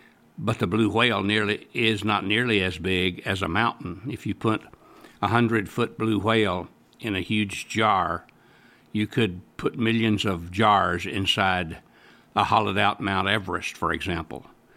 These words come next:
But Mount Everest isn't nearly as big as the earth. One hundred Mount Everest would, you know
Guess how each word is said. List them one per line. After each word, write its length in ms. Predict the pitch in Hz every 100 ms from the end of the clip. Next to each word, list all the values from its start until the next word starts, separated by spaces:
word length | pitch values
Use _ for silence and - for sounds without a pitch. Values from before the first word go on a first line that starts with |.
| - _ _
But 140 | -
Mount 240 | 110 120 120
Everest 460 | 127 131 123 -
isn't 300 | 117 104 104
nearly 380 | 139 110 110 104
as 140 | 95 -
big 280 | 98 101
as 180 | 90 80
the 160 | 95 92
earth. 460 | 117 110 95 - - - - - _
One 200 | - 110
hundred 380 | 104 117 123 107
Mount 240 | 92 92 92
Everest 560 | 107 110 90 - - - _ _ _ - - -
would, 320 | 87 98 110 -
you 100 | 120
know 300 | 113 87 85